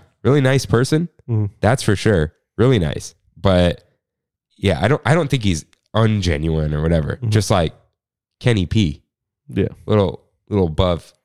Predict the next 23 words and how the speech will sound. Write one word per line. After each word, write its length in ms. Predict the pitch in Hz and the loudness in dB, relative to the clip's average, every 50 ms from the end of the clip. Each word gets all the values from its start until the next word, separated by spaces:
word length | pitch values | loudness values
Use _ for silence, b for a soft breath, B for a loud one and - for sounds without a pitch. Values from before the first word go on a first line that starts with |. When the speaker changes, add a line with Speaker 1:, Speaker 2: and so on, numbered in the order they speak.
| _ _ _ _ | _ _ _ _
Speaker 1:
But 80 | - 110 | -2 0
we'll 120 | 135 202 | 2 2
see. 220 | 254 - 330 311 - | 2 2 2 2 2
I 120 | - - 156 | 2 0 0
haven't 160 | 185 170 139 | 0 0 0
met 160 | 147 147 123 | 0 0 0
him. 220 | 113 135 147 98 - _ _ _ _ _ _ _ _ - | 0 0 -2 -2 -4 _ _ _ _ _ _ _ _ -4
I'd 160 | - - 285 | -4 -2 -2
like 220 | 226 214 349 - - | -2 -4 -4 -2 -2
to, 120 | - 90 | -2 -2
though. 160 | 82 78 82 - | -2 -2 -2 -2
Speaker 2:
I'm 120 | 262 349 | -2 -2
sure 220 | 370 - 339 302 262 | 0 0 0 2 2
we'll 100 | 240 180 | 2 2
see 160 | - - 208 | 2 2 2
him 100 | 180 160 | 4 4
around 200 | 139 127 123 113 | 4 4 2 2
the 60 | 107 | 0
park 240 | - - 110 101 - | 0 0 0 0 2
one 100 | 110 101 | 0 0
of 100 | 98 98 | 0 0
these 100 | 131 143 | -2 -6
days. 280 | - - - - - - | -6 -6 -8 -8 -8 -10